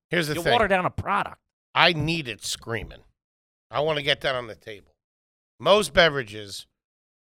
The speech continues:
Speaker 1: that's the fir-, I don't, the first rule of business, it's gotta be screaming. Thirty-two point five is where I like it at.
Speaker 2: Okay.
Speaker 1: Freezing.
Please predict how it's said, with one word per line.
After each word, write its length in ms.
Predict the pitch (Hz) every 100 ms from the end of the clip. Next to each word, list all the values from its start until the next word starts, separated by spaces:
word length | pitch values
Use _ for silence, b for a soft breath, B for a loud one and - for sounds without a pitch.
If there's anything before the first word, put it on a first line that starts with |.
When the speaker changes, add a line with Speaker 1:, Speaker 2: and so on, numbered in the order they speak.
| _
Speaker 1:
that's 240 | 135 147 -
the 140 | 156
fir-, 220 | - - 151
I 140 | 156
don't, 160 | 170 160 131 - -
the 80 | -
first 440 | - 202 208 -
rule 260 | 190 185 165
of 100 | 139
business, 340 | 151 131 117
it's 180 | 117 -
gotta 260 | 135 127
be 120 | 117 107
screaming. 480 | - 127 113 90 90 _ _
Thirty-two 420 | 165 185 185 185
point 280 | 160 165 135
five 320 | - 123 110 104
is 80 |
where 160 | 95 113
I 120 | 104
like 340 | 101 117 131 -
it 100 | 95
at. 200 | 69 69 _ _ -
Speaker 2:
Okay. 420 | 101 - 95 123 120
Speaker 1:
Freezing. 720 | - 143 185 208 151 101